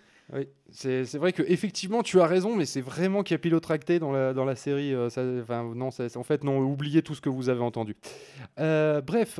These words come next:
euh, du coup, euh, est-ce qu'on va peut-être faire le pitch du film Doctor Strange, euh, au moins les dix premières minutes ?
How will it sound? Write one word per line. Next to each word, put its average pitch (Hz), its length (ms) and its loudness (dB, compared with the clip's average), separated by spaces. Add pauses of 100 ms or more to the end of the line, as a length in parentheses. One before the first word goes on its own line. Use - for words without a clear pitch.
(100)
euh, 147 440 0
du 143 160 -8
coup, 233 280 -4
euh, 156 160 4
est-ce 147 80 -4
qu'on - 80 -4
va 180 100 2
peut-être 226 220 -6
faire 160 100 -2
le 143 60 -2
pitch 170 320 -6
du 151 120 -6
film 160 560 -2
Doctor 143 320 -4
Strange, 196 360 -4
euh, 131 500 -2
au 135 140 -8
moins 147 180 -6
les 131 140 -2
dix 123 120 -12
premières 143 320 -6
minutes ? 190 300 -4